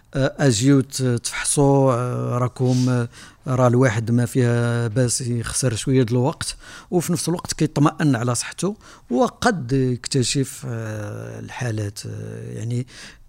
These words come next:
كتلقاو بان المتقاعدين ربما اكثر استجابه.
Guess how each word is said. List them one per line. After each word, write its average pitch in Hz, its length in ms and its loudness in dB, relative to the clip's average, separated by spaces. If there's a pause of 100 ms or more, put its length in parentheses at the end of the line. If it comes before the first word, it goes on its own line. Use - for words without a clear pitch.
(140)
كتلقاو - 760 0
بان 151 240 2
المتقاعدين 139 800 0
ربما 131 420 0
اكثر - 360 -4
استجابه. 110 720 -2